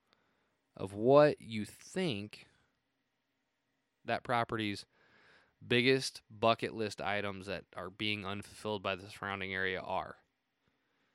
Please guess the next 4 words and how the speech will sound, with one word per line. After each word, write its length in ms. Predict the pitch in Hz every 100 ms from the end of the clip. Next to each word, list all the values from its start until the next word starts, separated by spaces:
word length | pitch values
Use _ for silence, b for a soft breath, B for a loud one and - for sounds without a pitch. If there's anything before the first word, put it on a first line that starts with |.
| _ _ _ _ _ _ _ _ _ _ _ _ _ _ _ 107
What 240 | 95 92
is 120 | 92
its 240 | 101 - 135
least? 440 | 139 87 -